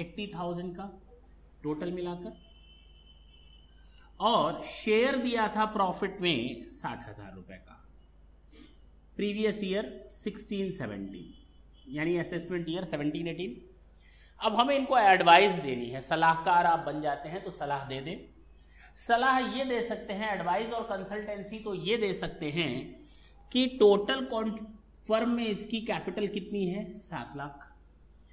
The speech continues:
तीन लाख इसका अपना है और चार लाख इसके husband का है। लेकिन जब मैंने आपको ये provision पढ़ाया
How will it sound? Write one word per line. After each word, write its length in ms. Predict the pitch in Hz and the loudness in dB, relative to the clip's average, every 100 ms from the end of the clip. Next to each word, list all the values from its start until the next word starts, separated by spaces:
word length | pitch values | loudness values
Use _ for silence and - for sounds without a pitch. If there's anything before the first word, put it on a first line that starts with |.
| - - - | -20 -20 -8
तीन 260 | 226 254 269 | 0 2 2
लाख 280 | 262 262 247 | -2 0 -2
इसका 280 | - 269 | -2 -2
अपना 560 | 247 - 180 208 226 269 | -2 -4 -8 -6 -4 -2
है 520 | 226 254 220 156 156 180 | 0 2 2 0 -6 -8
और 240 | 196 - | -10 -8
चार 320 | - 202 220 220 | -6 -4 -2 -2
लाख 220 | 214 196 | -2 -2
इसके 280 | 175 - 180 123 | -4 -4 -6 -6
husband 540 | 123 120 131 156 156 | -8 -8 -4 -2 -2
का 80 | 151 | -4
है। 220 | 135 143 147 - - - - - - - - - | -8 -12 -18 -20 -20 -20 -20 -20 -20 -20 -20 -8
लेकिन 340 | 180 220 302 277 | -2 -2 -2 -2
जब 200 | 269 277 | -2 -2
मैंने 220 | 277 262 | -4 -2
आपको 360 | 240 247 - 262 | -2 -4 -4 -2
ये 100 | 247 | -2
provision 520 | 254 202 202 208 226 233 214 | 0 -2 -2 -4 -6 -4 0
पढ़ाया 340 | 185 196 | 2 2